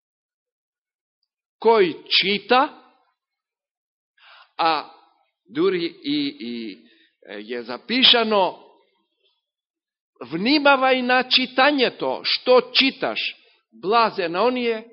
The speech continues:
кои читаат од книгата на пророштвото, од Светото Писмо, од Библијата.“ Зашто, еве,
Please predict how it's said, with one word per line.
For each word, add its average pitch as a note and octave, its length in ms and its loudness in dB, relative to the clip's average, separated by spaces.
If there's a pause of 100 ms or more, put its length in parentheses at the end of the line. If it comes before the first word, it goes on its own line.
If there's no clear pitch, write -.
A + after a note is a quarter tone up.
(280)
кои G3+ 420 0 (240)
читаат F#3 560 -4 (240)
од D#3+ 240 -8
книгата E3 440 -8
на D3 120 -12
пророштвото, - 760 -16 (520)
од A#3 400 2 (460)
Светото A3 680 -2
Писмо, G3+ 500 -6
од D3 200 -4
Библијата.“ D#3+ 680 -2 (540)
Зашто, G3+ 540 -4 (280)
еве, B3+ 380 -2